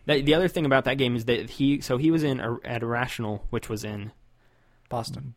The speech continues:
Speaker 1: Boston? Yeah. And then he was,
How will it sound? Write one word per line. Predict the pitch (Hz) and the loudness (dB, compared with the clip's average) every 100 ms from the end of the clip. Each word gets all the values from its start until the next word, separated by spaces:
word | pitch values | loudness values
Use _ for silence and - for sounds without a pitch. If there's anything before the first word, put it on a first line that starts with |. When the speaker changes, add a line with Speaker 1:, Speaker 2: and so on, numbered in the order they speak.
| - | -2
Speaker 1:
Boston? | 117 131 - 240 254 302 - 247 | 0 0 -2 -6 -6 -6 -10 -10
Yeah. | 165 110 - _ | -6 -6 -6 _
And | - 123 123 | -2 0 2
then | 120 117 120 - | 2 0 -2 -6
he | - 127 | -4 0
was, | 131 120 | 2 0